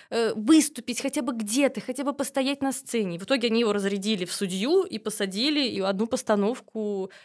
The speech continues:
Булгаков провёл на сцене, даже есть фотография, там Булгаков сам на себя не похож, это какое-то скривленное лицо, вот этот парик типичный судейский. И вот, э, вот эта фотокарточка на память, она там висит,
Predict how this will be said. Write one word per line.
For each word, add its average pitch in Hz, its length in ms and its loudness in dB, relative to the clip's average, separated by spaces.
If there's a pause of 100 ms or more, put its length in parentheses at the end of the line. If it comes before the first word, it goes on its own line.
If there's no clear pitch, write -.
(140)
Булгаков 196 640 2
провёл 190 320 2
на 208 140 4
сцене, 226 400 4
даже 196 240 4
есть 202 260 0
фотография, 190 760 2 (140)
там 226 420 4
Булгаков 220 580 2
сам 196 280 2
на 202 40 2
себя 185 300 0
не 190 100 0
похож, 185 420 -2
это 175 140 -2
какое-то 202 320 0
скривленное 202 760 2
лицо, 180 420 0
вот 254 160 -2
этот 175 160 -6
парик 220 520 2
типичный 220 680 0
судейский. 196 840 0 (540)
И 202 140 2
вот, 220 200 2
э, 190 120 2
вот 190 100 -4
эта 190 460 0
фотокарточка 208 680 0
на 180 100 -2
память, 202 400 0
она 175 180 -2
там 185 420 -6
висит, 190 680 -6